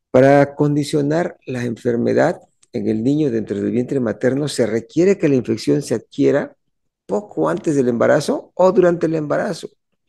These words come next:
Aquella mamá que ya padeció toxoplasmosis de forma previa, ya tiene desarrollado en su interior del cuerpo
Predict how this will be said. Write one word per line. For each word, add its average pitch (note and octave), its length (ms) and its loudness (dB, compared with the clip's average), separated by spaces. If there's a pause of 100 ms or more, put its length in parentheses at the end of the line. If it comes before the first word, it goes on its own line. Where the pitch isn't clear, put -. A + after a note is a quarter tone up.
(720)
Aquella D#3+ 520 4
mamá B2+ 400 4
que G2+ 200 -10
ya G#2+ 160 -2
padeció B2 540 -2
toxoplasmosis C3 920 -4
de D3 100 -2
forma C3+ 380 -4
previa, D#3 440 2 (460)
ya C#3+ 240 4
tiene E3 340 2
desarrollado A#2+ 560 0
en C#3+ 80 -2
su B2 140 -10
interior A#2 340 0
del C3+ 160 -2
cuerpo C#3 480 -4